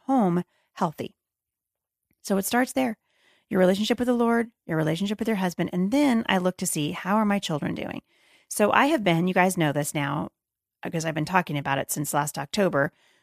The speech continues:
When my husband and I first got, um, possession, we, we were,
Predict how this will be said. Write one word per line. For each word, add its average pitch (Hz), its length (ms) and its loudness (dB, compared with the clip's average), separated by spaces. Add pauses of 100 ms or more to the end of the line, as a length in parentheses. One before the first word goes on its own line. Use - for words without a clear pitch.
When 185 160 2
my 196 120 4
husband 233 280 0
and 233 100 2
I 202 120 0
first - 340 -2
got, 165 240 -2 (240)
um, 165 420 -10 (180)
possession, 180 440 0
we, 175 140 -2 (120)
we 175 220 2
were, 170 200 0